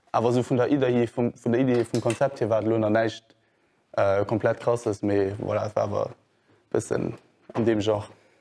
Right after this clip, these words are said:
Und nun kommen wir, äh, zu der, zu dem heutigen Tee, das war mit der, äh, Snake Collection. Ähm, da hab ich mir auch den Tattoo von der Schlange gemacht gleichzeitig, ähm, einfach für das Thema mit der Snake in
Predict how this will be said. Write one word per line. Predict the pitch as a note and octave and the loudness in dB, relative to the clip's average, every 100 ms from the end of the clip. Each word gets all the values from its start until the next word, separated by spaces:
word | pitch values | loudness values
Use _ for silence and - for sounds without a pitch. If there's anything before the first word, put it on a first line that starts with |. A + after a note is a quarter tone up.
| _ - _ - | _ -20 _ -8
Und | C#3+ C3 | -2 2
nun | C3+ C#3 | 2 0
kommen | - B2+ | 0 0
wir, | A#2+ A2+ - - | 2 0 -2 -8
äh, | - A#2+ A2 | -2 0 0
zu | - | -4
der, | - A2+ G#2+ G#2 G2+ | -2 0 0 -4 -6
zu | - | -2
dem | A#2 A#2 | -2 0
heutigen | C#3 C#3 A#2+ | 0 -2 -6
Tee, | - C3 C3 - | -2 -2 -4 -6
das | A#2 - | -8 -4
war | A#2+ A2+ | -2 0
mit | A2 G#2+ | -2 0
der, | G#2+ G2+ - - | 0 0 -2 -4
äh, | G#2 F#2+ F#2+ | -2 -2 -4
Snake | - C3 C#3 | 0 0 0
Collection. | - A#2 A2+ - G#2+ G#2+ - - - | 0 0 0 -4 -6 -6 -16 -16 -6
Ähm, | G#2+ G2 F#2+ F#2+ | -2 0 0 0
da | A2 | 0
hab | G#2+ G2+ A2 | 0 0 -2
ich | A2 | -4
mir | A2+ | -4
auch | A2+ | -4
den | A2 G2+ | -4 -4
Tattoo | G2+ - A#2 A2 - _ | -6 -2 0 0 -4 _
von | A#2 | -8
der | G#2+ | -8
Schlange | - B2 A2 | -2 0 0
gemacht | G#2+ G#2 | 0 0
gleichzeitig, | A#2 A#2 - - G#2 - _ _ _ _ _ _ - - | 0 0 -4 -4 -6 -8 _ _ _ _ _ _ -10 -2
ähm, | G#2 G2+ | 0 0
einfach | F#2 A2 A#2 G2+ | 0 0 -2 -2
für | A2 | -2
das | A2 | -2
Thema | - A2+ G#2+ | 0 0 0
mit | G#2 - A2 G#2 | -2 -6 -6 -6
der | |
Snake | G2 B2+ B2 A2 G#2+ | -4 -2 -2 -2 -4
in | G2+ | -4